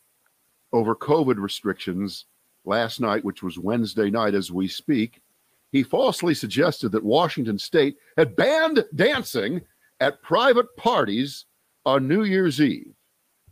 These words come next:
The tweet said, "Blue state Dems are power drunk, authoritarian killjoys.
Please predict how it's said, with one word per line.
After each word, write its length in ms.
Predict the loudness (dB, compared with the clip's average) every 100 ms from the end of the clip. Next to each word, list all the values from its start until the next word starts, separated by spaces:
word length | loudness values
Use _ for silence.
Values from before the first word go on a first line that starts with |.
| _ _ _ _ _
The 80 | -8
tweet 300 | -4 -2 -2 -4
said, 340 | 0 0 2
"Blue 180 | 2 2
state 300 | 2 0 4
Dems 280 | 2 2 -2
are 60 |
power 440 | -4 -2 0 0 0
drunk, 340 | 0 -2 -2
authoritarian 840 | -10 -2 0 0 -2 -2 0 0 -4
killjoys. 920 | -2 2 2 2 0 2 2 -2 -8